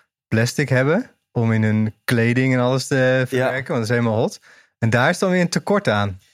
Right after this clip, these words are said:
Speaker 2: Ja,
Speaker 1: Begreep ik. Dus
Speaker 2: en wij spraken vorige week op ons event ook nog iemand die zit in de plastic recycling. En die zei, ja, het enige probleem van zijn business is, er is een tekort aan plastic. Dus
Speaker 1: Ja.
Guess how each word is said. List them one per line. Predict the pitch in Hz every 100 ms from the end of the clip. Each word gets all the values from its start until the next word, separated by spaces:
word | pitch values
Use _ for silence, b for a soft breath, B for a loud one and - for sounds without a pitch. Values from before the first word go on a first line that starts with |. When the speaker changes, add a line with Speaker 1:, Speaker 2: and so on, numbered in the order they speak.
| _
Speaker 2:
Ja, | 233
Speaker 1:
Begreep | 127 123 110
ik. | 110
Dus | 113
Speaker 2:
en | 131
wij | 160 165
spraken | - 160 143 143
vorige | 156 147
week | 135
op | -
ons | 135
event | 127 113 131 123 113 -
ook | 110 139
nog | 156 -
iemand | 147 139 123
die | 117
zit | 117 123
in | 117
de | 101
plastic | 113 123 127
recycling. | - 131 139 139 143 147 -
En | 127
die | 123
zei, | 131 123
ja, | 120
het | 101
enige | 120 120
probleem | 113 110 120 117
van | 107
zijn | 101
business | 117 127 120
is, | 120
er | 117
is | 117 117
een |
tekort | 113 - 127
aan | 113
plastic. | 127 117 - -
Dus | 110
Speaker 1:
Ja. | 117